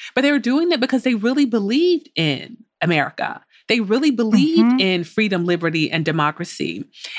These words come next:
Speaker 1: And they really believed in protecting their families and securing their families' futures. You know, this is a story about Reconstruction told through the families of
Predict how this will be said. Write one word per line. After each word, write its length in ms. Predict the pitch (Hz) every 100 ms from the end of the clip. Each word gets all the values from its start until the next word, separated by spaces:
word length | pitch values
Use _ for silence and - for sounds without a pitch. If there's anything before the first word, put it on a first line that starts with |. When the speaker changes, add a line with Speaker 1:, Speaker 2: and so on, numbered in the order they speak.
| -
Speaker 1:
And 80 | 254
they 120 | 262
really 280 | 240 285 254
believed 640 | 226 214 240 302 320 - -
in 640 | 180 180 175 170 175 190 - - -
protecting 800 | 247 - 247 - - 240 240 233
their 260 | 185 196
families 720 | 202 208 233 311 208 - - -
and 140 | 190
securing 400 | 220 - 208 208
their 120 | 202
families' 440 | 196 170 175 175 -
futures. 600 | 254 339 - - - - - -
You 80 | 247
know, 80 | 233
this 180 | 294
is 120 | 330 277
a 60 |
story 360 | - 208 240 320
about 280 | 208 220 190
Reconstruction 680 | 214 190 - 208 - 185
told 300 | 180 185 185
through 120 | 214
the 100 | 196
families 960 | 175 - 220 285 349 226 - - - - - - - -
of 100 | 202